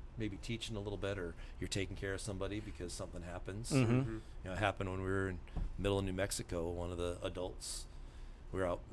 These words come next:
Speaker 1: mountain biking, truly in the mountains, and hit a rock, hit his head.
Speaker 3: Oh, no.
Speaker 1: We weren't sure what we were gonna do, but, you know,
Speaker 3: Right.
Speaker 1: I was glad that we could take care of that.
Speaker 2: Yeah.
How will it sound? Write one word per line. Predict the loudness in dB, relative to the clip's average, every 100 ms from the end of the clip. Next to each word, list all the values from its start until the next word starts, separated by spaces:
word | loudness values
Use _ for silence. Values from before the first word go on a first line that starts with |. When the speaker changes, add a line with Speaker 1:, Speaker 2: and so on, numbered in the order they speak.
| -10 -10 -10 -10 -10 -2
Speaker 1:
mountain | 6 6 6
biking, | 2 2 -2
truly | 0 4 4
in | 4
the | 4
mountains, | 2 2 -2 -4
and | -4 -4 -6 -8 -10 -10 -4
hit | -2
a | 2
rock, | 2 2 0 -8 -10 -8
hit | -6
his | -4
head. | 0 0 0 -2 -10 -8 -6
Speaker 3:
Oh, | -6
no. | -4 -4 2
Speaker 1:
We | 4
weren't | 4
sure | 2 4
what | 4
we | 2
were |
gonna | 0 0
do, | 0
but, | 0 -2 -4 -10 -8
you | -6
know, | -2
Speaker 3:
Right. | -2
Speaker 1:
I |
was | -2
glad | 0 0 0
that | -4
we | -10 -10 -10
could | -8
take | -8 -6
care | -4 -2
of | -2
that. | -2 -4 2
Speaker 2:
Yeah. | 4 4